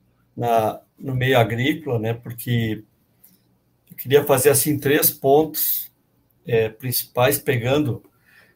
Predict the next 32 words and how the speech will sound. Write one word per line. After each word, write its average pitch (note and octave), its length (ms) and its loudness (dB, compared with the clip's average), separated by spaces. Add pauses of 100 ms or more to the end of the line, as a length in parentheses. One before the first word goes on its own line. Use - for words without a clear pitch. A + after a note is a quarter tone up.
(220)
me C3 100 -2
ancorando C3+ 640 2
na B2 80 4
apresentação B2 760 0
do A#2+ 120 -6
professor, C3 760 -4 (920)
que B2 420 -4
o C3+ 80 -12
primeiro, C#3 420 2
então, D3+ 240 2
seria D3 280 2
aquele C#3 280 -2
número D3+ 380 4
de B2 140 0
plantas, C3+ 640 2
né? A2+ 160 -2 (760)
Conhecido, C3 720 0
né? A#2 120 2
O A#2+ 80 2
número C#3 180 0
de C#3+ 120 2
plantas C#3 420 2
na A#2+ 160 6
área, B2 500 4 (380)
que - 120 -12
a A#2 40 -4
gente C#3 280 -4
utiliza C3+ 520 0
aqui B2 180 -4
no C3 160 -2
Sul D3 400 0
a, A2 320 4